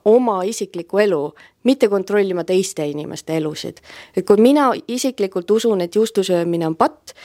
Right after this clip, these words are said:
siis mina isiklikult lõpetan juustu söömise ära. Mitte see, et ma lähen ja, ja hakkan, äh, nõudma, et mitte ükski inimene enam juustu süüa ei tohi.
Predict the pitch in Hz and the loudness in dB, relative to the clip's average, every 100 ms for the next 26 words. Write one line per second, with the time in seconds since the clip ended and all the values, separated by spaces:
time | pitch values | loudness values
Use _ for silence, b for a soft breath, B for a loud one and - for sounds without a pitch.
0 | B B B - - - - 208 254 233 | B B B -2 0 0 0 2 4 2
1 | 202 226 220 208 180 180 190 202 170 170 | 0 0 -4 -4 -6 -4 -2 -2 -2 -4
2 | 175 170 - 160 156 151 147 143 107 85 | -4 -4 -6 -4 -4 -4 -6 -8 -8 -12
3 | - _ _ _ _ _ b b b 214 | -20 _ _ _ _ _ b b b 2
4 | 262 - 302 285 208 156 156 - 180 175 | 2 2 0 4 2 0 -4 -2 -2 0
5 | 175 220 285 226 185 175 175 165 165 170 | 0 0 0 -4 -6 -6 -4 -4 -4 -6
6 | 170 160 160 160 160 160 - 180 202 - | -6 -4 -4 -4 -6 -6 -6 -4 -6 -4
7 | 175 170 165 160 165 160 170 196 226 220 | -4 -4 -4 -4 -4 -4 0 2 2 0
8 | 175 170 165 180 180 190 - - 196 175 | -6 -8 -10 -8 -6 -6 -6 -4 -2 -2
9 | 165 165 165 175 180 170 160 156 156 147 | -2 -4 -4 -2 -4 -6 -6 -6 -6 -6
10 | 160 151 147 | -8 -8 -8